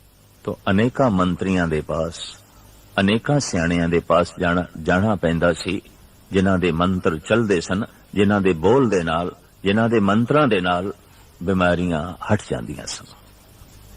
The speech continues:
ਕਾਫੀ ਲੰਬੇ ਸਮੇਂ ਤੱਕ ਸਾਰੀ ਦੁਨੀਆ ਵਿੱਚ ਇਸ ਤਰ੍ਹਾਂ ਦੇ ਲੋਕਾਂ ਦਾ ਪ੍ਰਭਾਵ ਰਿਹਾ ਹੈ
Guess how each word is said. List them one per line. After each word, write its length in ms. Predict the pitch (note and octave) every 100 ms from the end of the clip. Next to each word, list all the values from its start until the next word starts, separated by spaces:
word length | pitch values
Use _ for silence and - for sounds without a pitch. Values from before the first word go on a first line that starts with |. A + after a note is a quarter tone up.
| - - - - - - - - - - - - - - - - - -
ਕਾਫੀ 500 | A2+ A2 - C#3+ C#3
ਲੰਬੇ 500 | G2 G2+ G#2 C#3+ E3+
ਸਮੇਂ 360 | - G#2 F#2+
ਤੱਕ 180 | F2+ F#2 - - - - - _ _ - - - - - -
ਸਾਰੀ 520 | - G#2 G2+ A2 A2
ਦੁਨੀਆ 480 | D#2 G2 C3 D#3+ A2+
ਵਿੱਚ 400 | E2 F2 - - - - _ _ _
ਇਸ 160 | A2+ -
ਤਰ੍ਹਾਂ 220 | - A2+
ਦੇ 140 | G#2+ F#2
ਲੋਕਾਂ 400 | F#2 F#2 G#2 G#2+
ਦਾ 140 | G#2
ਪ੍ਰਭਾਵ 540 | F2+ F2+ D#2+ E2 G2 F2+
ਰਿਹਾ 260 | G2 A2+
ਹੈ 260 | D2+ F2+